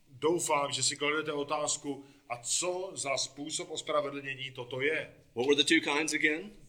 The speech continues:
Speaker 1: Jaké byly ty dva, eh, dva způsoby?
Speaker 2: The first was the legal pronouncement of judgment, or of righteousness.
Speaker 1: Ten první byl to zákonné vyjádření spravedlnosti.
Speaker 2: And the second kind of justification is proving a claim to be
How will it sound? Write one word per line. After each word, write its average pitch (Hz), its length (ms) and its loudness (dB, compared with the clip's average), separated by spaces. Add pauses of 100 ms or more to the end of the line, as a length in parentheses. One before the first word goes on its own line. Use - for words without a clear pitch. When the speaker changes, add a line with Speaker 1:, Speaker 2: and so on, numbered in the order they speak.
(380)
Speaker 1:
Jaké 165 280 0
byly 151 200 0
ty 156 160 0
dva, 135 520 -2 (140)
eh, 120 40 -4
dva 131 180 -2
způsoby? 123 640 -2 (640)
Speaker 2:
The 110 80 -2
first 160 420 8
was 139 240 4
the 127 100 0 (260)
legal 180 200 8
pronouncement 135 600 2
of - 100 -4
judgment, 131 360 2
or 127 80 10
of 123 140 2
righteousness. - 800 4 (160)
Speaker 1:
Ten 123 140 -10
první 151 340 -4
byl 151 440 4 (240)
to 127 240 0
zákonné 156 760 -2
vyjádření 139 600 0
spravedlnosti. 139 960 -2 (260)
Speaker 2:
And 123 80 2
the 123 80 8
second 202 500 12
kind 175 260 12
of 147 140 10
justification 147 720 10
is 135 160 6
proving 175 720 6
a 139 80 4
claim 143 460 2
to 135 80 0
be 120 140 4